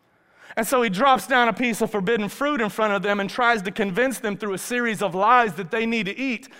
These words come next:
this forbidden fruit. Do you remember the lie that, like, pushed humanity over the edge and they decided, "All right, we gonna do it"?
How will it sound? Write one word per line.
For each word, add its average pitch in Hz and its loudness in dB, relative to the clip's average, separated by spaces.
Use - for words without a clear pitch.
this 220 0
forbidden 214 -2
fruit. 240 -2
Do 190 -2
you 208 0
remember 285 2
the 233 2
lie 196 4
that, 160 -4
like, 175 0
pushed 254 0
humanity 226 2
over 226 0
the 214 0
edge 220 0
and 214 0
they 214 2
decided, 196 2
"All 185 8
right, 175 6
we 208 2
gonna 190 0
do 180 -2
it"? - -6